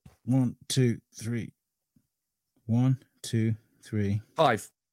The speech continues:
Speaker 1: four, five. Yeah, I was gonna say.
Speaker 2: Yep.
Speaker 1: So, Ryan, you lost, right? But are you gonna go double or nothing, Moose,
Speaker 2: Yes.
Speaker 1: against Ryan?
Speaker 2: Yes.
Speaker 1: Yeah?
Speaker 2: Yes.
Speaker 1: To win
Speaker 2: Hundred percent.
Speaker 1: or to
Speaker 2: Yeah.
Speaker 1: lose?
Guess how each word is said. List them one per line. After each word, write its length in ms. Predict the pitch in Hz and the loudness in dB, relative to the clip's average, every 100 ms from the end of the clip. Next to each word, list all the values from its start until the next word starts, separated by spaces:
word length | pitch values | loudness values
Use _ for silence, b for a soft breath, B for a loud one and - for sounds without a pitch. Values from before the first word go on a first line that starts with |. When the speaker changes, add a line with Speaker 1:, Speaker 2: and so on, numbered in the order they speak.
| _ | _
Speaker 1:
four, 280 | - 101 - | -6 -6 -6
five. 320 | - 95 90 90 | -4 -4 -4 -6
Yeah, 140 | 95 | -6
I 200 | 92 _ | -8 _
was 60 | 107 | -4
gonna 100 | 92 | -2
say. 200 | - 156 - | -2 -4 -6
Speaker 2:
Yep. 140 | 101 _ _ _ _ _ _ _ _ _ _ _ _ _ _ _ | -12 _ _ _ _ _ _ _ _ _ _ _ _ _ _ _
Speaker 1:
So, 200 | - 123 | 0 0
Ryan, 440 | 120 127 180 196 139 | 4 6 8 10 10
you 100 | 127 | 10
lost, 580 | 135 104 - - - - - | 6 4 -2 -6 -6 -10 -4
right? 240 | 98 117 - | 0 0 0
But 400 | - 131 - - - _ _ - _ _ _ _ _ _ _ _ _ _ | 6 6 6 -8 -12 _ _ -20 _ _ _ _ _ _ _ _ _ _
are 120 | 123 151 | 6 10
you 60 | 160 | 12
gonna 100 | 151 | 12
go 400 | 135 131 123 110 _ | 12 12 10 6 _
double 220 | - 127 127 | 6 8 10
or 60 | |
nothing, 480 | 120 117 - 98 87 _ | 10 8 6 2 0 _
Moose, 360 | - 110 104 - | 4 6 6 4
Speaker 2:
Yes. 120 | 120 117 | 4 6
Speaker 1:
against 220 | 110 90 101 | 6 4 6
Ryan? 480 | 117 120 117 95 85 - _ _ _ | 8 10 8 6 2 -4 _ _ _
Speaker 2:
Yes. 200 | 110 117 | 2 4
Speaker 1:
Yeah? 200 | 110 120 123 - | 8 6 6 0
Speaker 2:
Yes. 260 | 101 90 | 0 0
Speaker 1:
To 140 | - 127 | 6 8
win 220 | 113 120 107 | 10 8 8
Speaker 2:
Hundred 60 | 92 | 4
percent. 220 | 90 85 - | 0 -4 0
Speaker 1:
or 140 | 107 | 0
to 120 | - | 4
Speaker 2:
Yeah. 160 | 107 101 | 6 6
Speaker 1:
lose? 300 | 107 92 - | 6 2 -4